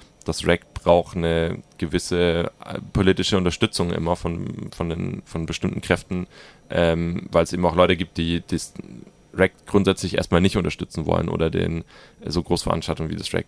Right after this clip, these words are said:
einfach ein bisschen Dorn im Auge sind, so, weil wegen Lärmbelästigung und sowas. Ähm, und dann gibt's eben auch einen Prozess, wo man mit dem Ordnungsamt eben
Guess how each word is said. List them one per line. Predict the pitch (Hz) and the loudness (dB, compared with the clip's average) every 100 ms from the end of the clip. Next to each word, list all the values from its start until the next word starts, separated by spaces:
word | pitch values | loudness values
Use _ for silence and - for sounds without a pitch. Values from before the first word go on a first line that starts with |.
| - | -6
einfach | 78 - | -8 -6
ein | 80 82 82 | -4 -4 -4
bisschen | - - 78 | -6 -6 -2
Dorn | 82 85 | 0 0
im | 82 | 0
Auge | - 82 - | -4 -4 -4
sind, | 82 - _ - - | -6 -10 _ -18 -12
so, | - - - | -10 -8 -4
weil | 82 - - | -4 -4 -6
wegen | 82 82 | -4 2
Lärmbelästigung | 82 82 80 - - - | 2 2 -2 -6 -10 -10
und | - - | -8 -6
sowas. | - - - - - - _ _ _ _ - - - - | -6 -6 -8 -16 -20 -20 _ _ _ _ -20 -20 -8 2
Ähm, | 87 80 80 - - - - - - | 4 4 0 -6 -12 -20 -20 -8 2
und | 95 90 - - | 4 4 0 2
dann | 90 95 | 4 4
gibt's | 95 - | 0 0
eben | 98 92 | 0 4
auch | 95 92 | 4 4
einen | 95 87 87 | 2 -6 -6
Prozess, | - 85 85 - | -8 -4 -4 -4
wo | 87 | -4
man | 85 85 | 0 0
mit | 82 | 0
dem | 80 | 0
Ordnungsamt | 80 95 95 - 87 87 - | 2 4 2 -2 -2 -2 -2
eben | 87 85 80 | -2 -2 -4